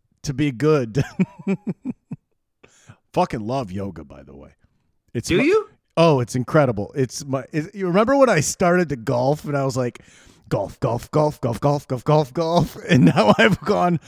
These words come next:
Speaker 1: because I can't
Speaker 2: Oh.
Speaker 1: golf, I've gone full yoga, yoga, yoga. Let's learn everything about yoga. Read stuff.
Speaker 2: Are you, like, flex-, are you flexible?
Speaker 1: No, that's why I started to go. Well, part of it
Speaker 2: Burns
Speaker 1: was, part of it
Speaker 2: Oh, okay, I am, I'm in, I am for this. Whatever this is, I'm for, I started going back to the gym.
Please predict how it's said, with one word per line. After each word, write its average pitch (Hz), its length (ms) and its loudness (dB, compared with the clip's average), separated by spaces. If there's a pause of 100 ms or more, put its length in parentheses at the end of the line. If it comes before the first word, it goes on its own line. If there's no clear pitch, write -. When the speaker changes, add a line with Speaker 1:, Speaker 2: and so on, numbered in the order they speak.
(340)
Speaker 1:
because 185 240 4
I 202 60 4
can't 220 320 6
Speaker 2:
Oh. - 20 4
Speaker 1:
golf, 175 320 6
I've 151 160 2
gone 175 220 4
full 202 300 2 (100)
yoga, 127 580 -4
yoga, 156 480 0
yoga. 170 340 0
Let's 175 300 0
learn 202 380 2
everything 214 500 2
about 190 320 0
yoga. 190 320 0
Read 147 320 -2
stuff. 180 160 0
Speaker 2:
Are - 140 6
you, 262 60 6
like, 247 200 2
flex-, 202 440 -4
are 185 300 -4
you 240 120 -2
flexible? 254 680 -8 (640)
Speaker 1:
No, 165 440 2
that's 143 160 -4
why 190 200 0
I 190 60 0
started 208 340 -4
to 165 60 -8
go. 127 680 -4
Well, 185 240 -8
part 285 240 2
of 359 60 -2
it - 20 -12
Speaker 2:
Burns 185 200 0
Speaker 1:
was, 123 200 -4 (320)
part 269 180 2
of 302 60 0
it - 20 0
Speaker 2:
Oh, 180 80 0
okay, 160 260 -6
I 160 180 -4
am, 208 200 -2
I'm 180 340 -6
in, 202 220 -4
I 175 140 -6
am 196 160 -6
for 220 360 -4
this. 196 320 -10
Whatever 240 280 -8
this 214 220 -10
is, 190 260 -8
I'm 151 240 -10
for, - 200 -8
I 160 60 -2
started 180 300 -4
going 196 160 -2
back 175 160 -4
to 190 60 -16
the 180 100 -10
gym. 127 460 -10